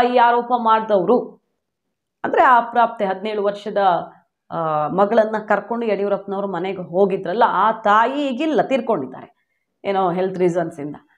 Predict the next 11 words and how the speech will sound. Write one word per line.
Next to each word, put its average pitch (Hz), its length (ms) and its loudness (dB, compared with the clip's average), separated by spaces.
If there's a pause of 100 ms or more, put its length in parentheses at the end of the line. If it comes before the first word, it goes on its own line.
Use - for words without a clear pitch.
(240)
So 311 80 6
ಅವ್ರ 294 280 4
ಮಗ 240 380 2 (380)
ಕಾನೂ-, 311 520 0
ಕಾನೂನು 311 320 0
ಹೋರಾಟ 254 400 0
ಮಾಡೋಕೆ 226 280 -6
ಹೋಗಿದ್ದು 214 320 -6
ಹೈಕೋರ್ಟ್‌ಗೆ 254 560 0
ಅರ್ಜಿ 240 260 0
ಹಾಕ್ಕೊಂಡಿರೋದು, 220 840 -6